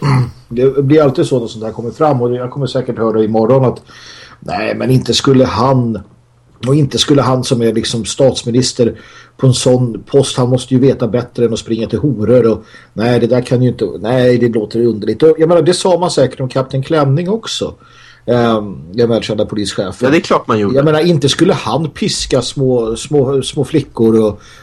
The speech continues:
Speaker 1: och liksom ha med sig läderattiraljer och, och så vidare. Nej, inte skulle han göra så. Men jo, det gjorde han. Och jag menar, det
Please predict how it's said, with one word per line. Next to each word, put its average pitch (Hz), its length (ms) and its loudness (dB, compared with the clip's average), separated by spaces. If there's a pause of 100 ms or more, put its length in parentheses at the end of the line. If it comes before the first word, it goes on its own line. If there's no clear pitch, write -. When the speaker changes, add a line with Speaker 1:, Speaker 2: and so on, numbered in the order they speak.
Speaker 1:
och 123 220 4
liksom 123 300 0
ha 120 80 0
med 120 180 2
sig 120 200 4
läderattiraljer 113 1120 0
och, 101 160 0
och 104 240 -4
så - 140 -4
vidare. 104 300 -2
Nej, 104 220 -2
inte 104 180 -6
skulle 156 220 0
han 117 160 0
göra 151 140 4
så. 165 140 0
Men 170 120 2
jo, 240 240 4
det 175 100 4
gjorde 190 380 4
han. 92 220 -6 (440)
Och 165 220 6
jag 170 80 4
menar, 165 340 2 (760)
det 143 120 2